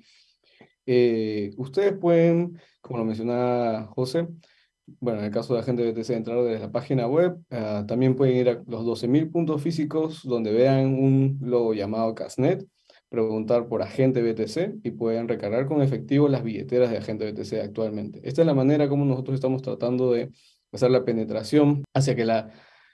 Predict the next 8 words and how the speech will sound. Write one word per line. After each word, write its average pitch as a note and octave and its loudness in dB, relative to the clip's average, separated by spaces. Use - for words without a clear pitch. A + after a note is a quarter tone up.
mayor C#3+ 6
cantidad C#3 4
de D3 4
peruanos C#3 -2
tengan C#3 6
por B2+ 4
lo A2 0
menos F#3+ -2